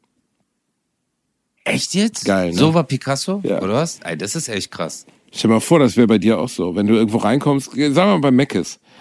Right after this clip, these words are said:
Speaker 2: Du kommst bei Mc's rein, willst dir einen schönen Cheesy gönnen. Und dann, ne, im Drive-In, du stehst da und so, und dann erkennen sie sich.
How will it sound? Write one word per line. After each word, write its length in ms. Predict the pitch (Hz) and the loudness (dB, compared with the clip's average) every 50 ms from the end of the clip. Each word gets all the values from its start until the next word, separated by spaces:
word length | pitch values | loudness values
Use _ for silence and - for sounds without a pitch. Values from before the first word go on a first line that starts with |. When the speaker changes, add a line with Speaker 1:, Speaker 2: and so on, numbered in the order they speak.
| - - - | -16 -12 -4
Speaker 2:
Du 40 | 113 | 0
kommst 220 | 147 175 185 - | 2 2 2 2
bei 80 | 147 135 | 2 2
Mc's 320 | 131 139 - 220 175 156 | 2 4 2 2 2 2
rein, 200 | 151 156 156 147 | 2 2 2 4
willst 180 | 151 143 - - | 2 2 2 2
dir 60 | 147 | 2
einen 80 | 135 131 | 2 2
schönen 240 | - 143 131 123 | 2 2 2 2
Cheesy 380 | 117 - - 123 113 98 101 92 | 2 4 4 4 4 4 2 0
gönnen. 320 | - 87 73 - - - - - _ _ _ _ - - - - _ _ | 0 -2 -4 -4 -8 -12 -16 -20 _ _ _ _ -20 -20 -20 -20 _ _
Und 340 | - 120 117 123 127 127 - - - 110 | 2 4 4 4 4 2 0 -2 -2 0
dann, 300 | 120 120 120 120 - - | 2 2 2 2 0 0
ne, 180 | - 120 156 170 | 0 0 2 2
im 120 | 147 120 | 2 2
Drive-In, 420 | 117 120 113 110 - - 165 165 | 2 2 2 2 0 0 2 2
du 100 | 143 131 | 2 2
stehst 320 | - - - 147 165 160 - | 0 0 0 0 0 0 0
da 160 | 160 156 151 | 0 0 0
und 140 | 135 131 127 | 0 -2 0
so, 100 | 143 147 | 0 2
und 100 | 139 131 | 2 4
dann 140 | 131 120 98 | 2 2 0
erkennen 320 | - - - 165 175 165 | -2 -2 0 2 2 2
sie 100 | 131 110 | 0 0
sich. 300 | 104 120 143 170 - | 0 0 0 0 -4